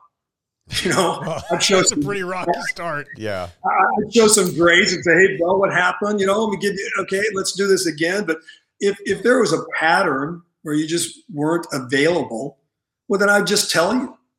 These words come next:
Speaker 1: you know, I'd just say, "Ryan, I, you know, you approached me, or I, I saw there was something in you that, that we could work out.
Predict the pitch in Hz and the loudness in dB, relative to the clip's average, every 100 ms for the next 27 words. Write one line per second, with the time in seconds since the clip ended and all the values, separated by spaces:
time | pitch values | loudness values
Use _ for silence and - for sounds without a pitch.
0 | _ _ _ 165 165 175 170 180 160 165 | _ _ _ -4 -2 -2 0 0 0 0
1 | 180 156 120 - _ _ _ _ 143 139 | -2 -6 -8 -16 _ _ _ _ -12 -12
2 | _ 156 156 160 156 175 175 165 165 - | _ -6 -4 -2 -2 -2 -2 0 2 0
3 | 143 143 143 151 156 - 147 - 165 165 | -2 -2 0 -2 -2 -6 0 0 0 0
4 | 160 147 139 160 147 147 143 160 165 147 | 0 -2 -2 -4 -4 -6 -4 -4 -2 0
5 | 139 139 - - - _ - 147 147 143 | 0 -2 -8 -20 -20 _ -16 -8 -4 0
6 | 165 160 135 156 180 170 - 151 165 185 | 0 0 2 2 2 -2 -4 -4 -2 -4